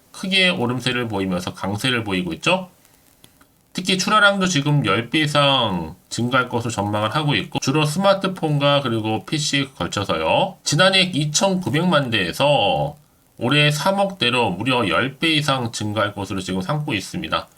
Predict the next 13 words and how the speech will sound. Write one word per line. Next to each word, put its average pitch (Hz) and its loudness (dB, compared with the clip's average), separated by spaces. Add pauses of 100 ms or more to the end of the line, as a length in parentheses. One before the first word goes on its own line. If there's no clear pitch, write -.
(100)
여기에 147 4
이미 120 2 (1120)
삼성전자가 143 2
발빠르게 104 0
갤럭시 143 0
이사죠. 117 -2 (920)
자, 98 2
온디바이스 160 2
에이아이 143 2
폰 127 -4 (360)
선점 170 0
효과로 151 0
인해서 110 0